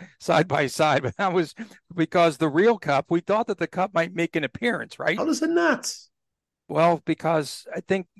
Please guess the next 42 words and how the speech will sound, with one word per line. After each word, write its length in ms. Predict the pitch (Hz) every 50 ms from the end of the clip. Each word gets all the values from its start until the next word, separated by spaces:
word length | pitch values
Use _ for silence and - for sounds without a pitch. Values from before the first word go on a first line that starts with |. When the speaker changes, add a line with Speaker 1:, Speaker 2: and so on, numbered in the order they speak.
| _ _ -
Speaker 1:
they're 120 | 175 156
getting 280 | - 151 151 147 151 135
prepared 460 | - 139 120 - 147 151 147 139 -
for 120 | - - 131
the 80 | 131
big 260 | 120 - 147 143 127 117
day 160 | 143 135 131
with 140 | 127 127 -
Bruce 240 | - 135 123 -
Cassidy, 580 | - - 123 123 113 110 - - - 101 101 117 _ _ _ _ _ _ _ _ _ _
uh, 240 | - 123 123 120 117
Speaker 2:
Private 240 | 120 139 175 214 220
Speaker 1:
coming 200 | 160 156 - 220
Speaker 2:
jet, 60 | - 135
Speaker 1:
up 60 | 131
Speaker 2:
bro. 160 | 127 151 190
Speaker 1:
on 80 | 208 -
Thursday. 500 | - - 113 104 110 - - - - - _ _ _ _ _ _
Yeah, 260 | - 135 147 160 165 165 - _
for 140 | - 175 165
sure. 300 | 156 - 220 214 180 143
No, 200 | 135 151 170 156
they 120 | 143 143 147
could 160 | - 180 165
have 100 | 156 127
gotten 260 | 131 147 143 - 143
it 80 | 135 -
coast 300 | - 147 143 131 - -
to 60 | _ _
coast. 320 | - 175 160 147 143 - _ _ - - - - _ _ _ _ -
Uh, 140 | 143 143 139
by 220 | - - 180 185
the 100 | 170 170
way, 200 | 156 156 151 151
Jonathan 400 | 147 - 147 165 165 151 143 139
Marchessault 600 | 139 147 151 143 - - 139 - - 143 139 120
did 160 | 113 139 131 127
not 340 | 135 147 151 170 180 175 -
win 340 | 135 135 123 117 113 120 - _ _ _ _ _ _ _ _ _ _
the 100 | - 135
best 340 | 113 135 135 127 120 - - -
N-, 240 | 143 147 139 135 131